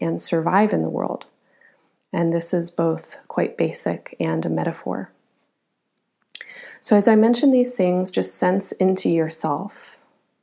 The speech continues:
sense into your own experience with family and the meanings that have come through,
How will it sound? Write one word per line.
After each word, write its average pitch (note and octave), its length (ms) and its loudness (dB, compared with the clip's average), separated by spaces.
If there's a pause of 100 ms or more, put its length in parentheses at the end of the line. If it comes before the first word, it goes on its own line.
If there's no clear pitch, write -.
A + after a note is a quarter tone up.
(180)
sense F3 480 -2
into F3 380 -2
your E3 280 0
own F3+ 300 4
experience D#3+ 840 -2
with D#3+ 260 -4
family D#3+ 680 -4 (1200)
and F3+ 280 4
the F3 220 2
meanings F3 680 4
that - 180 -2
have E3 200 -4
come E3+ 340 -2
through, E3 720 0